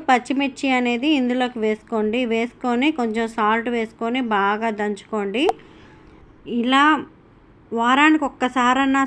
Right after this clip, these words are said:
సరే మునగాకుతో ఇలా చేసుకొని తినండి. అంటే ఏదో ఒక విధంగా చేసుకొని తింటే ప్రోటీన్స్ అనేవి చాలా ఉన్నాయి మునగాకు వల్ల. ఇలా మెత్తగా పచ్చిమిర్చి మెదిగిందండి. ఇప్పుడు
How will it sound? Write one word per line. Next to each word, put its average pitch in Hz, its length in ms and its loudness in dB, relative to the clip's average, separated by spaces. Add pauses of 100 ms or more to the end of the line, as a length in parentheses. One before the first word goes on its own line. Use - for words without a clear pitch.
సరే 247 240 0 (260)
మునగాకుతో 247 600 0 (120)
ఇలా 226 140 0 (100)
చేసుకొని 240 540 -2
తినండి. 220 420 0 (240)
అంటే 233 200 -2 (200)
ఏదో 254 220 2 (120)
ఒక 254 220 -4
విధంగా 233 420 -2
చేసుకొని 226 520 -4
తింటే 214 320 -2 (640)
ప్రోటీన్స్ 269 500 -2
అనేవి 240 240 0 (160)
చాలా 220 320 2 (120)
ఉన్నాయి 226 360 -2 (120)
మునగాకు 220 500 -4
వల్ల. 202 200 -2 (840)
ఇలా 240 160 0 (400)
మెత్తగా 254 400 -4
పచ్చిమిర్చి 247 540 -4 (100)
మెదిగిందండి. 220 640 0 (160)
ఇప్పుడు 240 300 -2